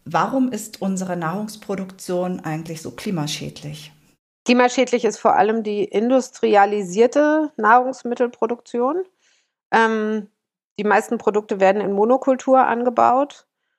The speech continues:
Speaker 2: Ähm, das heißt, man hat ein Feld mit einer Anbaupflanze, die viel Dünger und Pflanzenschutz-,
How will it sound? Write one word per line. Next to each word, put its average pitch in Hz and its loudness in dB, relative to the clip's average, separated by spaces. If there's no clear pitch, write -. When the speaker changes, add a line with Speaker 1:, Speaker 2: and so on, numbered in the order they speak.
Speaker 2:
Ähm, 214 0
das 196 -6
heißt, 233 2
man 196 -2
hat 185 2
ein 185 2
Feld 247 2
mit 202 -4
einer 190 4
Anbaupflanze, 247 2
die 202 -8
viel 240 -2
Dünger 254 4
und 196 -6
Pflanzenschutz-, 247 -2